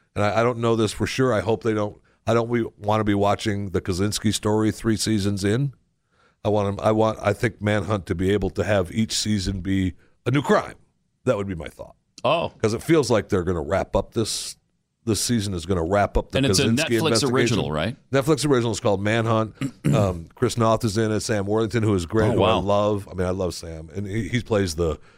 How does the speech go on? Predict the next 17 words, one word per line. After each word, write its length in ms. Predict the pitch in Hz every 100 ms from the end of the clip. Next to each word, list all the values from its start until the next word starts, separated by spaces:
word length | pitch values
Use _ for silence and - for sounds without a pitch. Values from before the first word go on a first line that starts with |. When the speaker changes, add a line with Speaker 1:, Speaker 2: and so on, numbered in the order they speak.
| _ -
Speaker 1:
uh, 220 | 92 82
F-, 180 | 73 - _ _
Officer 280 | - 98 -
Fitzgerald, 520 | 92 95 - 92 92
the 100 | 85 85
F 80 | -
B 120 | 87
I 100 | 87
agent 340 | 90 85 87 76
who 160 | 87
was 320 | 78 80 76 - _ -
instrumental 540 | 131 - 98 95 98 85
in 100 | 82
catching 340 | 110 92 104
him, 180 | 95 113 - -
Speaker 2:
Mm-hmm. 160 | 90
Speaker 1:
catching. 360 | 98 - 95